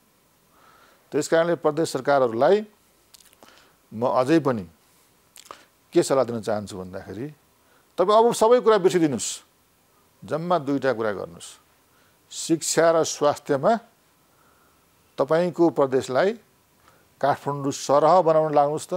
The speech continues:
त्यसपछि त्यहाँ उद्योग पनि त्यहाँ आउँछ, अर्थतन्त्र पनि आउँछ, रोजगारी पनि आउँछ, सबै कुरा क्रमशः आउँछ। कसरी आउँछ म बता-, म बताउँला तपाईँलाई।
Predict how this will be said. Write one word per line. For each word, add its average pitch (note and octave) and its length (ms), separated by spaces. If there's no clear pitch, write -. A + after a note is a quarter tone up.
त्यसपछि C#3 300
त्यहाँ C#3+ 300
उद्योग C#3 400
पनि D3 160
त्यहाँ A#2+ 240
आउँछ, D#2+ 160
अर्थतन्त्र D3 460
पनि D#3 180
आउँछ, A#2+ 240
रोजगारी C#3 480
पनि E3 160
आउँछ, A#2 240
सबै F3 320
कुरा C3 240
क्रमशः A2+ 380
आउँछ। F#2+ 180
कसरी D3 320
आउँछ A#2+ 180
म A#2 140
बता-, G2+ 160
म A2+ 180
बताउँला F#2+ 300
तपाईँलाई। - 400